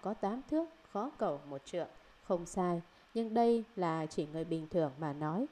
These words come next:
nếu người tu đạo thì chẳng ở trong số này. Người tu đạo không cần hỏi kinh dịch, đó là một số phàm phu tục tử sử dụng, sinh tử của người tu đạo còn chấm dứt được, hà huống là những số khác, càng vượt khỏi được, cho nên đừng tin.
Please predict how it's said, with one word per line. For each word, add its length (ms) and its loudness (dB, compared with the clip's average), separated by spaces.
nếu 140 2
người 200 4
tu 200 2
đạo 340 0
thì 80 2
chẳng 280 -4
ở 100 -4
trong 260 -4
số 200 -4
này. 320 0
Người 160 4
tu 180 2
đạo 240 4
không 180 -2
cần 180 2
hỏi 340 -2
kinh 200 -2
dịch, 220 2
đó 140 2
là 160 4
một 160 -4
số 320 -2
phàm 240 -2
phu 180 -4
tục 280 0
tử 220 2
sử 240 -4
dụng, 240 0
sinh 220 2
tử 220 2
của 140 -4
người 240 0
tu 180 0
đạo 240 2
còn 260 -2
chấm 200 -2
dứt 220 -2
được, 200 2
hà 240 0
huống 260 2
là 100 2
những 140 -4
số 240 -2
khác, 300 0
càng 200 4
vượt 200 0
khỏi 200 2
được, 240 2
cho 180 -2
nên 340 0
đừng 280 -2
tin. 220 2